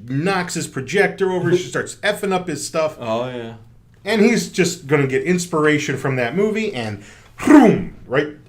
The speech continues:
Speaker 1: out the front door
Speaker 2: You
Speaker 1: down
Speaker 2: know
Speaker 1: the
Speaker 2: what?
Speaker 1: steps. And somehow makes that look like an accident.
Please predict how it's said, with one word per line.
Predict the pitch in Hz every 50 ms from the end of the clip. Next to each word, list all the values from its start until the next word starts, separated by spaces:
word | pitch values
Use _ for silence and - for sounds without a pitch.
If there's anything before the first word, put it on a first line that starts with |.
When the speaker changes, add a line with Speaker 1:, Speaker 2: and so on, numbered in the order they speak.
| -
Speaker 1:
out | - 139 151 143 - -
the | 123 -
front | - - 156 156 143 - - -
door | 135 123 - 220
Speaker 2:
You | 277
Speaker 1:
down | 285 302 330
Speaker 2:
know | 349
Speaker 1:
the | 370
Speaker 2:
what? | 392 415 -
Speaker 1:
steps. | - 101 - - - - - - - - - - - - - - - - - - - - - - - - - - - - - - - - -
And | - 127 123 -
somehow | 190 202 190 185 190
makes | 180 175 170 170 -
that | 160 147 143
look | 151 147 156
like | 143 135
an | 127 117
accident. | 113 110 107 - - 90 90 85 -